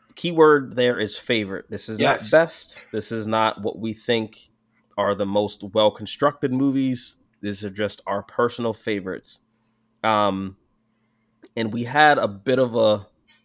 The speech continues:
Speaker 1: not an argument, but we were discussing whether or not we wanted to talk about honorable mentions, 'cause they're,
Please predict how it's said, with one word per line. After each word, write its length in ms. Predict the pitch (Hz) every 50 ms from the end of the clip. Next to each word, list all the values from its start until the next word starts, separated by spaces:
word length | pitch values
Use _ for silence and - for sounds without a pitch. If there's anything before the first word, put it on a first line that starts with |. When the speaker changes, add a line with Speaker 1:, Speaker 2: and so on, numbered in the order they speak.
| _ _ _ _ -
Speaker 1:
not 160 | - - 262
an 100 | 220 202
argument, 540 | 190 180 185 117 110 104 92 92 90 - 104
but 80 | 117
we 100 | 110 120
were 140 | 131 127 127
discussing 600 | 117 120 - - - 123 110 104 - - 113 104 101
whether 280 | 104 107 101 107 101
or 60 | 101
not 260 | 101 101 101 104 - -
we 160 | 107 101 87
wanted 340 | - 101 107 104 101 95 -
to 80 | - -
talk 340 | 90 - - 110 104 101 -
about 300 | 104 101 98 95 92 -
honorable 460 | - 98 101 101 101 101 98 95 98
mentions, 500 | 92 92 90 95 98 - - 110 110 104
'cause 180 | - - 107 92
they're, 300 | 101 110 110 107 104 -